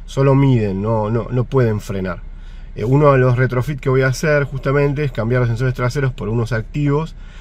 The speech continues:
o inteligentes, le dicen algunos, que permite frenar. Entonces eso le da seguridad para cuando,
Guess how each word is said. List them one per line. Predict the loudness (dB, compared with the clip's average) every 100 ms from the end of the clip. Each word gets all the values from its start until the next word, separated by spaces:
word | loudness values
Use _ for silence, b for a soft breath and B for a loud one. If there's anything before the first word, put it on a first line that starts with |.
| B
o | -2 -2
inteligentes, | 0 -2 0 2 2 2 -2
le | -4
dicen | -4 -2
algunos, | 2 0 0 -6 B B B
que | -4 -2
permite | 0 2 2 2
frenar. | 2 2 2
Entonces | 2 0 0 0
eso | 0 0 0
le | 0
da | 0 0
seguridad | 0 0 2 2 2 2
para | 0 -2
cuando, | -2 -2 -2 -4